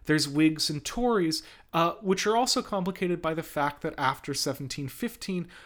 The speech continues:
Britain's king is actually German and spends lots of time in Germany and, uh, has a private army in Germany and has a foreign policy, which the king sets. The king sets the foreign policy,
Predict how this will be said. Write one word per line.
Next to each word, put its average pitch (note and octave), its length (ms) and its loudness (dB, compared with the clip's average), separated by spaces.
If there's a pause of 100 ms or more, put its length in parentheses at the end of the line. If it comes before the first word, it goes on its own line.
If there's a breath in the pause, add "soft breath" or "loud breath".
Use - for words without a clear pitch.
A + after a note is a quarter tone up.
(200 loud breath)
Britain's G3+ 380 0
king G#3+ 600 -4
is F3 200 -4
actually E3+ 480 -4
German D3+ 720 0 (320 loud breath)
and D3 360 -2 (200)
spends F3 420 0
lots D#3+ 240 0
of D#3 100 -6
time A3 380 -2
in D#3+ 220 -8 (160)
Germany C#3+ 680 -2
and, C#3+ 440 -6
uh, C#3+ 260 0
has - 260 -2
a E3 40 -6
private F3+ 340 0
army F3+ 420 0
in D3 140 -6
Germany F3 680 -2
and C#3 300 -4 (220 loud breath)
has E3+ 360 0
a D3+ 80 -2
foreign B3 360 0
policy, C#3+ 440 0
which C#3+ 280 -4
the D3 60 -4
king G#3 200 -4
sets. - 320 -2
The D3+ 100 -4
king G3+ 360 -4
sets - 280 -4
the D#3 100 -4
foreign G#3 260 -4
policy, C#3+ 440 -4